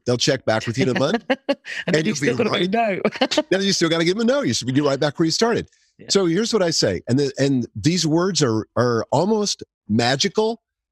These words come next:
Speaker 1: but here's what I say. I say, "In order to be faithful to my other commitments,
Speaker 2: Mm-hmm.
Speaker 1: I'm afraid I have to say no to your request."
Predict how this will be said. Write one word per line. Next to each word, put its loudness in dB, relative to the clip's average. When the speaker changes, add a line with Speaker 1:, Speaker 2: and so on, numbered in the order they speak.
Speaker 1:
but 0
here's 2
what 2
I 2
say. 0
I 2
say, 0
"In 2
order 0
to 0
be 0
faithful -2
to 0
my 2
other 2
commitments, -2
Speaker 2:
Mm-hmm. -6
Speaker 1:
I'm 2
afraid 0
I 2
have 0
to -2
say 2
no 2
to -4
your 0
request." -6